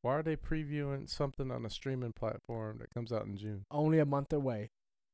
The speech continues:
Speaker 2: That's like
Speaker 1: But
Speaker 2: a
Speaker 1: still, that's a long ways off.
Speaker 2: They introduced, they, uh,
Speaker 1: When I told you
Speaker 2: they
Speaker 1: that
Speaker 2: advertised Mandalorian a whole year in advance.
Speaker 1: When I told you that, it wasn't even May yet.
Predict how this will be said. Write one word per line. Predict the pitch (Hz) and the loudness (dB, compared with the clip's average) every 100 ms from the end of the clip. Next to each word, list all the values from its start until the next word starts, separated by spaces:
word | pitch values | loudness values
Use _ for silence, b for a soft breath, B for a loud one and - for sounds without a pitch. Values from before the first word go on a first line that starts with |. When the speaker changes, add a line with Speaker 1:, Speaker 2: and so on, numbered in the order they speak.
| _ | _
Speaker 2:
That's | 143 147 | -2 0
like | 156 | 2
Speaker 1:
But | 143 | 0
Speaker 2:
a | |
Speaker 1:
still, | - 285 269 123 | -2 -4 0 2
that's | 143 220 | 0 0
a | 170 | 0
long | 165 175 170 | 0 0 0
ways | 170 160 | -2 -4
off. | 190 120 98 - - _ _ _ - | -6 -8 -8 -16 -20 _ _ _ -6
Speaker 2:
They | 208 262 226 180 - | 2 4 2 -4 -4
introduced, | 226 247 220 277 - 175 | 0 0 0 -2 -4 0
they, | 214 233 - _ | 2 2 -2 _
uh, | 185 185 151 120 - _ | 2 2 2 -2 -10 _
Speaker 1:
When | 143 160 | 4 6
I | 190 | 4
told | - 202 196 | 4 4 10
you | |
Speaker 2:
they | 233 | 10
Speaker 1:
that | 214 | 10
Speaker 2:
advertised | 226 208 220 202 180 | 8 8 8 8 4
Mandalorian | 208 190 190 277 170 | 2 4 4 4 2
a | |
whole | 170 180 | 4 4
year | 185 190 | 4 2
in | 190 | 2
advance. | 180 269 233 - - | 0 -2 -4 -4 0
Speaker 1:
When | 160 | 2
I | 160 | 2
told | 180 180 | 2 0
you | 143 | 0
that, | 127 131 | 0 0
it | |
wasn't | 143 147 143 | 0 -2 -2
even | 143 123 | -2 -2
May | 113 143 | -2 -2
yet. | 113 101 | -4 -4